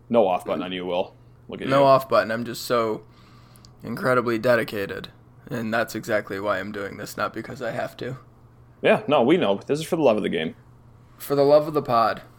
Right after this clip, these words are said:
Speaker 1: Yeah, heck yeah. That's
Speaker 2: Put
Speaker 1: the
Speaker 2: that on a
Speaker 1: spirit.
Speaker 2: sticker.
Speaker 1: I
Speaker 2: For
Speaker 1: will.
Speaker 2: the love of the pod.
Speaker 1: Might put it on my bumper. Who knows? We'll see.
Speaker 2: H-,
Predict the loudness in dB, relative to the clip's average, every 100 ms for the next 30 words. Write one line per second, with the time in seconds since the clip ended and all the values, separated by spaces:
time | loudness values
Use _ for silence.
0 | -20 -12 -4 -2 -4 -4 -6 -2 -2 -4
1 | -6 -4 0 4 6 4 0 -2 -2 -2
2 | -4 -8 -12 -20 -10 0 4 8 8 6
3 | 2 -2 -8 -6 -4 -2 -4 -8 -20 -20
4 | -8 -6 -2 0 2 2 6 6 4 0
5 | -2 -8 -4 -2 -2 -4 -14 -20 -20 -20
6 | -20 -20 -20 -20 -20 -20 -20 -12 -6 -2
7 | -2